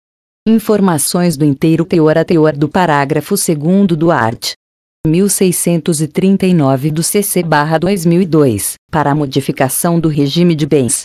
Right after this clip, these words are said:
basta que ambos os cônjuges deduzam pedido motivado, cujas razões devem ter sua procedência apurada em juízo, sem prejuízo dos direitos de terceiros, resguardando-se os efeitos do ato jurídico perfeito do regime originário,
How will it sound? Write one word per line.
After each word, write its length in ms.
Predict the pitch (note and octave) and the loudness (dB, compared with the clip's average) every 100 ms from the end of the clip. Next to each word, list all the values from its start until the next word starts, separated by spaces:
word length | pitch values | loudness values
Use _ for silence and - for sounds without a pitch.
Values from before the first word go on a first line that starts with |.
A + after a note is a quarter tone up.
| _ | _
basta 380 | D#3 D#3+ C#3+ F3 | -2 0 0 -4
que 160 | E3 F#3 | -2 0
ambos 340 | F3 F3+ F3 | 0 0 0
os 120 | D#3+ | -4
cônjuges 920 | - E3+ E3+ G3 G3+ C4 G#3 C#3+ - - | -2 0 0 -2 -2 -2 -2 -4 -4 -6
deduzam 560 | E3+ D#3+ D#3+ E3+ D#3+ F#3 | -2 -2 0 0 0 0
pedido 500 | F3+ C#3 D#3+ D3+ E3 | 0 -2 -2 0 0
motivado, 720 | F3+ - E3 D3 C#3+ C3+ A#2+ A2+ - | 0 0 -2 0 0 0 -4 -10 -2
cujas 380 | F#3 E3+ D#3 | 0 2 0
razões 520 | F#3+ G3 C#3+ D#3+ E3 D3 | 0 -2 0 0 0 0
devem 280 | D#3+ E3 | 0 0
ter 220 | D#3 - C#3 | 0 0 0
sua 320 | - A3+ G3 | 0 0 2
procedência 800 | - F#3+ - D3+ D#3 G3 - E3 | 2 0 0 -2 2 0 0 -2
apurada 480 | - E3 D3 D#3 C#3 | -2 0 0 0 0
em 80 | |
juízo, 580 | C3+ F3+ F#3+ E3+ D#3 C3+ B2 - | 0 0 0 0 0 -2 -6 -8
sem 260 | - D#3+ | -2 0
prejuízo 760 | D3+ E3+ E3 F#3+ F#3+ G#3+ G#3 F#3+ | 0 0 0 2 2 2 0 -2
dos 200 | D#3 D3+ | -2 -2
direitos 520 | C3+ D#3 C3 C3 D3 | 0 0 0 0 -4
de 100 | C3 | -2
terceiros, 800 | C3 E3 - - C3+ B2+ A2+ - - | 0 0 0 0 0 0 -2 -8 -8
resguardando-se 960 | - F#3+ D3+ E3+ D#3+ D#3 E3+ D#3 D#3 G3+ | -2 0 2 0 0 0 0 0 -2 0
os 120 | F3+ | 0
efeitos 600 | F#3 - G3 G3+ G3 F3+ | 0 0 0 0 0 -2
do 120 | D3 | -2
ato 160 | - G#3+ | -2 -2
jurídico 600 | E3+ D#3+ F3 F3 D#3 E3+ | 0 0 0 0 -2 -4
perfeito 640 | F#3 F#3 - F3+ F#3 F#3+ | -2 -4 -2 0 0 0
do 120 | E3 | 0
regime 480 | D#3+ C#3+ C#3 E3+ F3 | 0 0 0 2 2
originário, 760 | E3+ E3 E3 F3 D#3+ C#3+ C3 | 2 2 0 0 0 0 -2